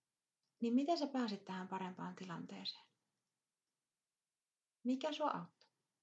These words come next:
Mitä sellaista sä teit, mistä oli apua? Kuka muu auttoi sua? Miten joku muu auttoi sua?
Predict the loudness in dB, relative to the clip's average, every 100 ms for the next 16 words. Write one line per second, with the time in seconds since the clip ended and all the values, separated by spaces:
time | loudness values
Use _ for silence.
0 | _ _ _ _ _ _ _ _ _ _
1 | _ _ _ _ _ _ _ _ _ 0
2 | 2 4 4 4 2 -2 -4 -4 -6 -16
3 | _ _ _ _ 0 2 0 -4 _ _
4 | _ -8 -6 -4 -4 -6 -8 -10 -14 -16
5 | -18 _ _ _ _ _ _ _ _ _
6 | _ _ _ _ _ _ _ _ -2 0
7 | 2 2 2 -2 -8 -14 -14 -14 -18 _
8 | _ _ _ _ _ _ _ _ _ _
9 | _ _ _ _ _ _ -2 0 -2 -4
10 | -8 _ _ -10 -8 -6 -6 -6 -8 -10
11 | -14 -14 -14